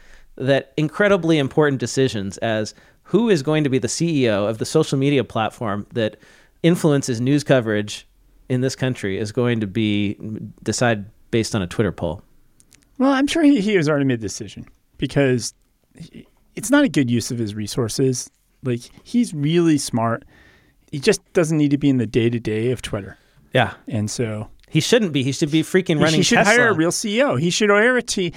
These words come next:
Speaker 2: he needs to implement a management team and get out of the weeds.
Speaker 1: Uh, SpaceX and Tesla. Uh, first of all, I really want to be able to visit Mars someday.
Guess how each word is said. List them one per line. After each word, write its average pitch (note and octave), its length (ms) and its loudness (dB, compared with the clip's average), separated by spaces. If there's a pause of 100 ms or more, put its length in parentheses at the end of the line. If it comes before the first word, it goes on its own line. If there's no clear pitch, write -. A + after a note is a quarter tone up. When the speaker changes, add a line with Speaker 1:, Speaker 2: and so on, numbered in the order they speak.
(140)
Speaker 2:
he G3 100 0
needs A3+ 160 0
to B3+ 60 -2
implement F#3+ 380 0
a - 40 -2
management C3+ 400 0
team C3+ 240 2
and A#2+ 100 0
get A#2+ 120 -2
out G#2 160 -8
of G#2 40 -8
the G#2+ 80 -4
weeds. - 360 -12 (220)
Speaker 1:
Uh, C#3+ 200 2
SpaceX - 680 0 (100)
and C#3 120 -2
Tesla. C3+ 360 0
Uh, - 320 -10
first F#3 260 -2
of E3 60 4
all, B2+ 60 2
I C3 80 2
really D#3 300 2
want B2+ 440 -4
to C3 120 -6
be A#2 200 0
able A#2+ 180 -2
to - 140 -4
visit G#2+ 540 -4
Mars F#2 500 -8
someday. F3 540 -2